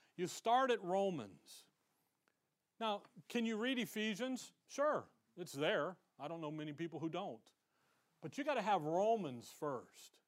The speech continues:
And then you work your way through.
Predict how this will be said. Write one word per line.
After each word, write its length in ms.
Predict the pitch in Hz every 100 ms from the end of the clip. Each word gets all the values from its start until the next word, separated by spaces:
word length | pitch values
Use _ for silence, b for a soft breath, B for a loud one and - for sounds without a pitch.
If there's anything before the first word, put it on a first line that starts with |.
| _ _ _ _ _ _
And 180 | - 214
then 140 | 254 240
you 280 | 220 190 - - -
work 320 | 180 254 -
your 140 | 240
way 240 | 220 220 202
through. 540 | - 220 220 190 123